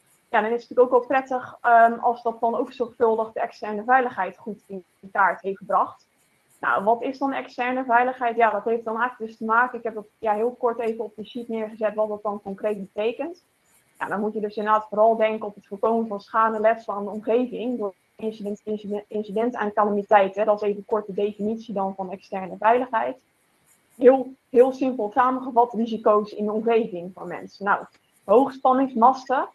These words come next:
geldt dan altijd bij ruimtelijke plannen een soort indirect risico. Ehm, want ja, je kan je voorstellen als zo'n hoogspanningsmast ergens wordt gesitueerd. Ehm, ja, en ja, het ding, heel simpel gezegd, zou omvallen. Hè? Dus vandaar ook de zaakjes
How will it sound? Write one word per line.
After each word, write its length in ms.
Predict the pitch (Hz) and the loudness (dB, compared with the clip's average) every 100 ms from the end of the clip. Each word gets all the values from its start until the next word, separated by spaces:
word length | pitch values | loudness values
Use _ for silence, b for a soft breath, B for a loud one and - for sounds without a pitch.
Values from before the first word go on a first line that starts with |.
| _ _ _ | _ _ _
geldt 280 | - 240 240 | 2 6 6
dan 100 | 240 | 6
altijd 380 | 240 247 226 214 | 4 4 2 4
bij 140 | 214 | 4
ruimtelijke 360 | 220 226 226 - - | 4 2 -4 -12 2
plannen 380 | 240 233 208 | 2 2 -2
een 120 | 202 202 | -4 -6
soort 300 | 214 202 202 | -4 -4 -4
indirect 580 | - 254 233 220 185 - | -2 0 2 4 2 0
risico. 640 | 208 254 269 254 254 339 370 _ _ _ _ _ _ - | -2 -2 0 0 0 0 -6 _ _ _ _ _ _ -2
Ehm, 680 | 208 202 202 196 196 196 196 - | 4 6 6 4 2 0 -8 -10
want 160 | - 214 | -6 4
ja, 80 | 240 | 6
je 140 | 202 | 4
kan 160 | 214 220 | 2 0
je 120 | 220 | 2
voorstellen 500 | 226 254 254 202 208 | 4 4 4 2 6
als 220 | 208 214 | 4 2
zo'n 160 | 214 208 | -4 -2
hoogspanningsmast 1300 | 208 247 - 220 208 202 202 - _ 202 214 214 - | 0 -2 -4 -4 -2 -4 -10 -18 _ -4 -2 -4 -2
ergens 320 | 214 208 - | 0 0 -2
wordt 180 | 214 208 | -6 -6
gesitueerd. 840 | - 220 - 214 254 196 247 - _ _ _ _ _ - | -12 -14 -6 2 4 4 0 -8 _ _ _ _ _ 0
Ehm, 600 | 214 208 208 208 208 202 - | 6 8 8 6 2 -8 -2
ja, 280 | 226 202 - - _ | 4 4 2 -10 _
en 360 | 233 226 208 - _ - | -4 -4 -4 -12 _ 2
ja, 280 | 233 190 - | 4 4 4
het 200 | 233 208 | 4 6
ding, 320 | 247 254 - | 4 4 2
heel 200 | 240 247 | 4 4
simpel 260 | 277 233 226 | 2 -2 -2
gezegd, 340 | - 233 - | 0 0 4
zou 160 | 226 262 | 4 4
omvallen. 500 | 285 254 208 208 240 | 4 6 6 6 2
Hè? 80 | 240 | 0
Dus 120 | 226 | -8
vandaar 240 | 233 226 | 0 2
ook 120 | 220 220 | 2 -2
de 80 | |
zaakjes 440 | 220 214 226 - | -2 0 0 -4